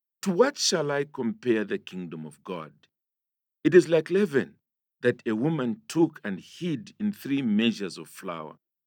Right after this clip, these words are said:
until it was all leavened." He went on his way through towns and villages, teaching and journeying toward Jerusalem. And someone said to him, "Lord,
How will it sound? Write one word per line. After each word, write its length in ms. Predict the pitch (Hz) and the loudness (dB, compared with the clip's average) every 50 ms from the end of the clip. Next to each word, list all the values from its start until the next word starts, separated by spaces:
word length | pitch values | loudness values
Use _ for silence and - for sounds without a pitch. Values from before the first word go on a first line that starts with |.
| _ _ - | _ _ -10
until 640 | - 110 107 - - - - 175 139 104 78 71 _ _ _ _ _ _ _ - | -8 -8 -8 -6 -4 0 2 4 4 2 2 -4 _ _ _ _ _ _ _ -4
it 200 | 110 107 - - | -4 -4 -4 -4
was 260 | 95 92 87 - - _ | -6 -6 -6 -6 -10 _
all 280 | - 120 117 110 110 110 | -2 -2 0 0 0 -2
leavened." 800 | 98 87 90 95 92 82 - - 80 - - _ _ _ _ _ _ _ _ _ _ _ _ _ _ _ _ _ _ _ _ _ _ _ _ _ _ _ _ _ _ _ _ _ | -2 -4 -4 -6 -6 -6 -10 -16 -18 -18 -20 _ _ _ _ _ _ _ _ _ _ _ _ _ _ _ _ _ _ _ _ _ _ _ _ _ _ _ _ _ _ _ _ _
He 100 | - 202 | 6 8
went 320 | 190 208 247 285 285 - - | 10 10 10 8 6 2 2
on 140 | - 165 156 | 2 4 6
his 200 | 139 123 95 87 | 6 6 4 2
way 300 | 101 113 131 127 113 101 | 4 6 6 6 6 2
through 300 | - - - - 101 92 - - | 0 -4 -10 -8 -8 -8 -8 -2
towns 400 | - 160 160 160 160 160 156 147 | 2 2 2 2 2 -2 -4 -4
and 180 | 147 117 104 - | -4 -4 -2 -2
villages, 640 | 117 113 101 98 82 73 78 76 76 - - - _ _ _ _ _ _ _ - | -2 -2 -2 -2 -4 -6 -14 -20 -20 -20 -20 -20 _ _ _ _ _ _ _ 0
teaching 500 | - 214 208 - - - - 101 80 - _ _ _ _ | 4 4 4 4 4 0 0 0 -4 -8 _ _ _ _
and 200 | - 120 120 113 | -2 0 0 0
journeying 580 | 101 - - 143 156 160 160 151 135 113 101 - | 0 0 0 2 2 4 4 6 4 4 4 0
toward 400 | - 101 95 101 107 110 101 92 | -4 -8 -4 -2 -2 -2 -4 -6
Jerusalem. 640 | 76 92 87 80 92 90 - 101 82 76 69 - _ _ _ _ _ _ _ _ _ _ - | -8 -12 -12 -10 -8 -8 -8 -8 -10 -12 -16 -20 _ _ _ _ _ _ _ _ _ _ -2
And 140 | 143 151 151 | -2 0 4
someone 420 | - - 240 233 233 226 185 139 | 6 6 8 8 6 4 2 -2
said 300 | - - 143 139 110 - | -2 0 0 0 0 -2
to 80 | 117 95 | -10 -16
him, 240 | - 92 80 73 - _ _ _ _ - | -14 -14 -16 -16 -16 _ _ _ _ -2
"Lord, 480 | 143 175 208 220 208 175 139 98 - | 4 6 6 6 6 4 0 -2 -6